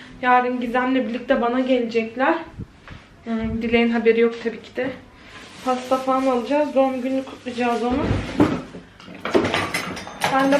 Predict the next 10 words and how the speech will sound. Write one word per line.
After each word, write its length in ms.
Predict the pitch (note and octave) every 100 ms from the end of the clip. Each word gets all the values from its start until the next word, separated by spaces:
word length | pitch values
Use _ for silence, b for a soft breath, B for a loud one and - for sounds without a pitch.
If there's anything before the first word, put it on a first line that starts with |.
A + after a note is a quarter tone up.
| C#4+
poğaça 360 | D4 C#4 -
yaparım. 420 | C#4 - B3+ C4+ C4+
Poğaça 340 | C4+ B3+ - C#4
istedi 360 | C4+ B3 A#3
Gizem 300 | - - A#3
Hanımcığım 560 | A#3 A3 G#3+ G#3 A3 A3+
benden. 380 | A3+ A3+ C4 F#4+ - - _ _ _ B B B B - -
Poğaça 400 | D#4 D4+ D4 E4
yaparım. 500 | D#4+ D#4 D4 E4+ F#4 - - - - - - B B B B B B - -
Ee, 600 | A#3 A#3 A3+ A3+ A3+ A3+